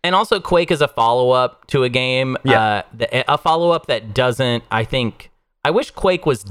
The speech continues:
Speaker 1: more different from Doom. I always
Speaker 2: Yeah.
Speaker 1: think about that aspect of it, 'cause I sort of thinking, think of them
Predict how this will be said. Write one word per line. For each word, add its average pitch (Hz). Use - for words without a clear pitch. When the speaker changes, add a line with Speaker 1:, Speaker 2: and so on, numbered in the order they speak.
Speaker 1:
more 143
different 123
from 117
Doom. 107
I 113
always 135
Speaker 2:
Yeah. 76
Speaker 1:
think 117
about 110
that 101
aspect 98
of 120
it, -
'cause 151
I 160
sort 196
of -
thinking, 151
think 139
of 123
them 120